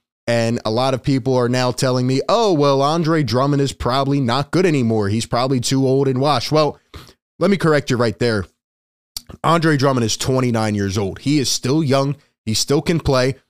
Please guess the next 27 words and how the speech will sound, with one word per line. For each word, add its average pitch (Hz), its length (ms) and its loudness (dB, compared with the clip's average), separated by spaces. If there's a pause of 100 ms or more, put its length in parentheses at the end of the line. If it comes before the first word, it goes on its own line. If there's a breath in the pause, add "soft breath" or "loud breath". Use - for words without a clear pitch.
(160)
Maybe 180 320 2
a 151 60 2
bit 135 200 0
outdated 131 540 0
compared 120 360 0
to 117 40 0
the 110 100 0
modern 110 360 0
day 104 180 -2
game. 135 340 0
He's 107 360 -4
a 107 100 -4
classic 123 580 -4
center. 131 280 0
We 107 120 -2
know 139 180 0
that. 110 220 -2
But 156 300 0 (440)
Andre 165 440 0
Drummond 147 420 0
can 139 160 -2
still 131 300 0
play. 123 240 0
He 120 120 -2
needs 135 300 0
a 147 60 0
role. 131 440 0